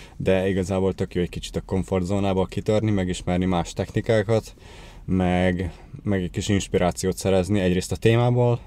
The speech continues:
meg, meg hát az emberekből, mert azért a valóságban mégiscsak sokkal,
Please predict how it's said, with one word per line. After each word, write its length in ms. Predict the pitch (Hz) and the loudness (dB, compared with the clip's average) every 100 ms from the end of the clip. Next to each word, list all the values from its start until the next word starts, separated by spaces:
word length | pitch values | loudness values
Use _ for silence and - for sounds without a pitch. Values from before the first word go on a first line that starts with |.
| - | -6
meg, 640 | 92 87 87 87 87 - - - - - - | -2 0 0 0 -4 -8 -20 -20 -20 -20 -12
meg 160 | - 92 | -4 -2
hát 180 | 90 87 | -2 -2
az 140 | 98 | 0
emberekből, 640 | 92 87 87 85 80 87 80 - - | 0 2 2 0 0 0 0 -6 -10
mert 200 | 87 87 | -4 -2
azért 260 | 87 90 | 0 2
a 200 | 87 85 - - - - - | 2 0 -4 -16 -18 -20 -2
valóságban 500 | 107 101 - 98 98 | 2 2 4 2 4
mégiscsak 500 | 95 90 - 92 82 | 2 0 -2 -4 -4
sokkal, 560 | - 87 - 90 90 | -6 -10 -4 0 0